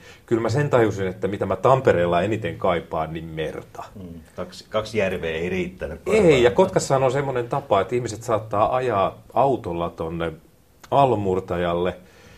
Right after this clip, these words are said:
Speaker 1: pysäköidä auton siihen ja katsella merelle. <laughs> Niin, et se on, se, se on siellä kummallisia. Kyllä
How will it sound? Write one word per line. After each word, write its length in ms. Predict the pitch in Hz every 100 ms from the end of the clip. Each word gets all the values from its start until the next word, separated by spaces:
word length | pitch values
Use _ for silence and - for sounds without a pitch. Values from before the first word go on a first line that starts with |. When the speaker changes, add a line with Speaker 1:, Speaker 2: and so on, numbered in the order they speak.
| -
Speaker 1:
pysäköidä 520 | - 170 - 90 80
auton 440 | 92 143 147 131 117
siihen 440 | 131 120 104 98
ja 120 | 92
katsella 560 | 87 123 120 - 98 82
merelle. 640 | 85 85 78 80 95 95 -
<laughs> 60 | - - -
Niin, 200 | 175 - -
et 100 | -
se 140 | -
on, 120 | 120 - - -
se, 160 | - - - - -
se 120 | 131
on 80 | 117
siellä 260 | 117 113
kummallisia. 680 | 113 127 113 98 90 104 87 - - - - -
Kyllä 200 | 135